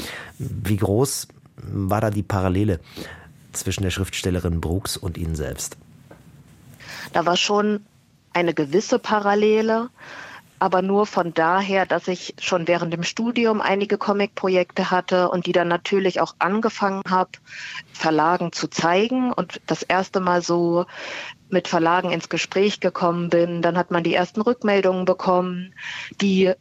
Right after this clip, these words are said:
Speaker 2: natürlich nicht immer positiv sind. Und das war dann schon auch für mich einfach eine emotionale Auseinandersetzung mit meinem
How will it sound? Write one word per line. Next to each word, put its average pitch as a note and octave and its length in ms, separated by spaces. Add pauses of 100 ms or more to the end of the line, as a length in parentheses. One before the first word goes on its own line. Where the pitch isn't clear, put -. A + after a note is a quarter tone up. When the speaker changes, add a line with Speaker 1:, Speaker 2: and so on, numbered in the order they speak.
(260)
Speaker 2:
natürlich B3+ 640
nicht G#3 140
immer F3+ 220
positiv A3 600
sind. G3+ 440 (500)
Und F#3+ 140
das G3+ 140
war G#3 60
dann G3+ 160
schon G#3+ 380
auch G3 360 (260)
für - 180
mich G#3 400 (600)
einfach F#3+ 340
eine F#3+ 140
emotionale F3+ 680
Auseinandersetzung F#3+ 1160
mit F3+ 200
meinem E3 380